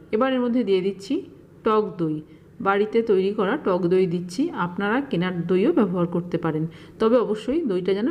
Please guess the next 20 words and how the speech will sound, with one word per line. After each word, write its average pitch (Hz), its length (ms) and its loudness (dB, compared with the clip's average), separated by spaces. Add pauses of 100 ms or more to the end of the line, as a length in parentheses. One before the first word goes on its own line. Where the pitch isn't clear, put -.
(120)
রুম 220 200 4
টেম্পারেচারে 170 640 0
থাকে। 156 320 -10 (1600)
তিন 262 240 6
চামচ 233 340 2
মতো 214 160 -2 (100)
টক 170 140 0 (100)
দই 202 120 6
দিলাম, 226 240 0 (720)
একটা 185 260 -6 (460)
পেস্ট 262 280 2
বানিয়ে 190 280 -2
নিতে 175 240 -2
হবে। 180 240 0
এবার 240 160 0 (420)
সামান্য 262 420 4
একটু 254 120 -2 (120)
জল 185 240 4
দিলাম। 202 260 4 (4000)
দেখুন, 247 260 2